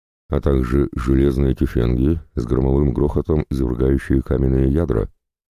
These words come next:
Также хватает и запасов греческого огня, что вода потушить уже не способна. Наконец, его осадные мастера — способны возводить осадные башни и тараны, так что стены Хафы, как и прочих ваших крепостей,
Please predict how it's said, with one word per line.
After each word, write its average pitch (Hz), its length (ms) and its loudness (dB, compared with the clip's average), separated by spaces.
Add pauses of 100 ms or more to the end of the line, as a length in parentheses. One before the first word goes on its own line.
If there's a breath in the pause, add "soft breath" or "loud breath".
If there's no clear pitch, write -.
(520)
Также 98 320 0
хватает 92 440 0
и 92 40 0
запасов 82 480 -2
греческого 80 560 -2
огня, 65 440 -2 (120)
что - 200 -4
вода 65 220 0
потушить 65 400 -4
уже 64 220 0
не 62 60 -2
способна. 62 540 -4 (920)
Наконец, 65 480 -2
его 64 180 2
осадные 64 420 -2
мастера — 69 480 -2 (280)
способны 76 520 -2
возводить 73 440 0
осадные 69 460 -2
башни 69 460 -2
и 64 40 -2
тараны, 67 460 -2 (640)
так 87 200 -4
что 95 160 -2
стены 95 300 0
Хафы, 90 420 -2 (100)
как 73 220 -2
и 73 40 2
прочих 76 460 -2
ваших 69 380 -2
крепостей, 65 640 -2